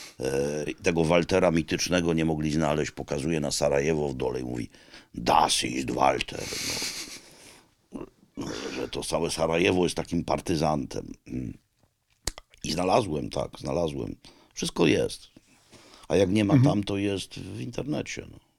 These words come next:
Speaker 2: Jasne.
Speaker 1: Tylko są filmy, wie pan, ja, są filmy, na które trzeba iść do kina, mimo wszystko.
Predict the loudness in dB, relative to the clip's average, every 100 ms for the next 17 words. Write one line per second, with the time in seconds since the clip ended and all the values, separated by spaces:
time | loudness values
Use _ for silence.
0 | _ 0 2 0 -4 -8 0 2 4 6
1 | 6 4 4 4 4 2 0 -2 -4 -2
2 | -2 -2 -4 _ -10 -8 -2 0 2 4
3 | 4 4 0 -2 0 0 0 -2 -6 -10
4 | -10 -8 -4 -2 -4 -4 -8 -10 -16